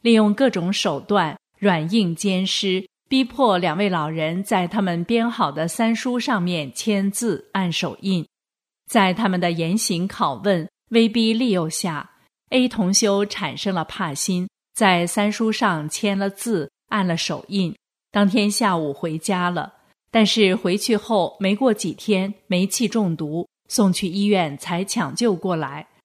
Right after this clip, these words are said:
很长时间都感到浑身无力，干不了活。而 B 同修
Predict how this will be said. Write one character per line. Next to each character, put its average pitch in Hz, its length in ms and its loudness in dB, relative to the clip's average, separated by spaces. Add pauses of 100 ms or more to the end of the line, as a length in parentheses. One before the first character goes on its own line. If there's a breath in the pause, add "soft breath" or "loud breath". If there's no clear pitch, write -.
(200)
很 196 240 2
长 190 280 0
时 196 160 -2
间 185 400 0
都 247 120 2
感 165 280 -6
到 170 260 0
浑 175 260 -2
身 247 320 0
无 165 200 -4
力， 175 260 -4 (240)
干 220 220 0
不 185 80 0
了 151 200 -4
活。 123 400 -8 (760)
而 185 260 4
B 220 180 0
同 170 320 -4
修 180 340 -2